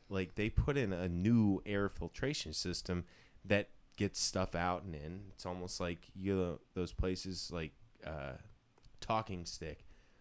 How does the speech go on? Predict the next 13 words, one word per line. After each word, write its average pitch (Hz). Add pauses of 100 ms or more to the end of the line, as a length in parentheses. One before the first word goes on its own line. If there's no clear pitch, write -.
(380)
and 101
it's 95
like, 90 (100)
you 104
can 92
smoke 101
here 78
and 90
you 87
won't 95 (440)
go 92
home 90
smelling 82